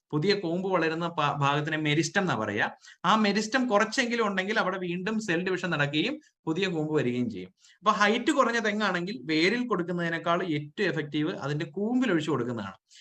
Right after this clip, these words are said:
ഈ രീതിയിൽ, പറഞ്ഞ രീതിയിൽ ഒരു ലിറ്റർ വെള്ളത്തിൽ രണ്ട് ഗ്രാം മിക്സ് ചെയ്തിട്ട് അതിന്റെ കൂമ്പിൽ ഒഴിച്ചു കൊടുത്തു കഴിഞ്ഞാൽ,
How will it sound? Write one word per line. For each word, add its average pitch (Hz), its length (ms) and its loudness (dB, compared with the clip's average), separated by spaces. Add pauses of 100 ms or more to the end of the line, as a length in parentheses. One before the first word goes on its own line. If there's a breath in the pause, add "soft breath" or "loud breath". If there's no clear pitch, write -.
(200 loud breath)
ഈ 220 120 0
രീതിയിൽ, 185 380 0
പറഞ്ഞ 170 220 0
രീതിയിൽ 165 280 -2
ഒരു 165 140 0
ലിറ്റർ 151 260 -2
വെള്ളത്തിൽ 131 500 -2 (160)
രണ്ട് 143 220 0
ഗ്രാം 143 240 0
മിക്സ് 123 160 -6
ചെയ്തിട്ട് 139 320 -2
അതിന്റെ 135 180 -2
കൂമ്പിൽ 180 440 0
ഒഴിച്ചു 135 220 0
കൊടുത്തു 127 180 -2
കഴിഞ്ഞാൽ, 120 340 -2